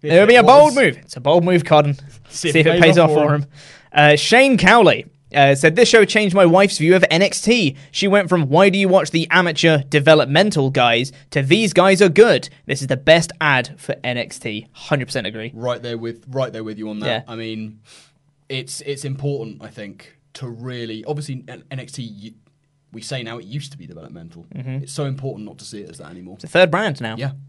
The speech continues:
Speaker 2: Just
Speaker 1: One hundred
Speaker 2: is.
Speaker 1: percent it is.
Speaker 2: Um, I, I think I say this in my edited review today that I forgot to mention earlier. This feels like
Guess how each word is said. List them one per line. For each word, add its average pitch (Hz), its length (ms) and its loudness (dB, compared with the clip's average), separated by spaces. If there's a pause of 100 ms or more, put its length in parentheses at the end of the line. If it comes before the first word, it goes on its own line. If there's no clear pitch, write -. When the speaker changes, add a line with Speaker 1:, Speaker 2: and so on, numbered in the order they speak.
(160)
Speaker 2:
Just 131 180 -8
Speaker 1:
One 131 80 0
hundred 139 120 0
Speaker 2:
is. 135 40 -6
Speaker 1:
percent 135 260 -12
it 104 60 -16
is. 117 220 -18 (100)
Speaker 2:
Um, 143 480 2 (240)
I, 147 280 4
I 143 180 0
think 196 200 -2
I 147 80 6
say 143 180 2
this 135 160 -2
in 131 80 -6
my 131 80 -2
edited 131 300 -2
review 120 460 -6 (140)
today 123 280 -4
that 110 100 -6
I 113 80 -6
forgot 123 240 -8
to - 60 -14
mention 127 240 -10
earlier. 123 320 -8 (220)
This 196 180 0
feels 262 400 -2
like 98 400 -8